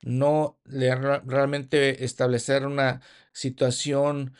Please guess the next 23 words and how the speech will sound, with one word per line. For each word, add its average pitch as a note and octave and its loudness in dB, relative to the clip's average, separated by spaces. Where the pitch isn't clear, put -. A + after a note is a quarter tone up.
eh, A#2 2
adversa, C3+ 2
una C3+ -4
situación B2+ -2
de B2+ 0
enemistad, C3 0
sino B2+ -2
que B2+ -2
tenemos C3+ -4
que D3+ 0
basarnos C3+ 0
en A#2 -2
lo A2+ -4
que A#2 -8
tenemos A#2 -4
en A#2 -4
común. A2+ -2
El C#3 2
elder F3+ 6
Lawrence D#3 2
E. D3 2
Dunn C3+ 0
dijo, A#2+ -4